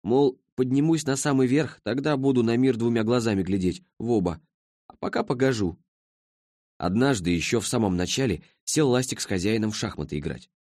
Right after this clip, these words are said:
У папы выигрывал запросто. Был уверен, что и этого средневекового обитателя,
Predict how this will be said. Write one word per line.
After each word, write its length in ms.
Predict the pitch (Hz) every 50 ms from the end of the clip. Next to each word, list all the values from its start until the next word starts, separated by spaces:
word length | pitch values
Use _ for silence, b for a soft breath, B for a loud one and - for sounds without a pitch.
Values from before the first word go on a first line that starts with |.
| _ _ -
У 100 | - 92
папы 340 | 92 - 135 160 156 - 104
выигрывал 540 | 90 85 90 95 107 107 107 110 107 104 104
запросто. 520 | 95 127 123 104 - - 78 - - - _ _ _ _ _ _ -
Был 260 | - 95 120 139 135
уверен, 340 | 135 123 135 143 139 131 110
что 280 | - - - 110 110
и 80 | 107 107
этого 400 | 123 135 127 - 90 78 76 -
средневекового 800 | - - 85 82 82 87 85 87 - 113 113 104 92 80 82 80
обитателя, 600 | 76 78 85 - 117 110 104 - 85 80 73